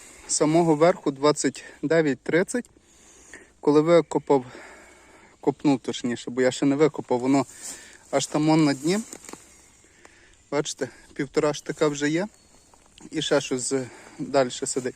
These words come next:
І V D I не міняється. V D I двадцять вісім, двадцять дев'ять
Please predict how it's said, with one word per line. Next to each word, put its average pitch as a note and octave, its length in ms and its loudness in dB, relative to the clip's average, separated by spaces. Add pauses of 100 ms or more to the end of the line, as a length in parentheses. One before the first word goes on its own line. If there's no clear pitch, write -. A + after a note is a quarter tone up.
(580)
І D3 60 0
V C#3+ 160 -2
D - 20 4
I F3 140 6
не G3 140 0
міняється. G3 540 -2
V B2+ 160 -6
D - 20 4
I D3+ 180 6
двадцять C#3+ 520 -2 (520)
вісім, D#3+ 440 0
двадцять C#3+ 360 -2
дев'ять D#3+ 380 0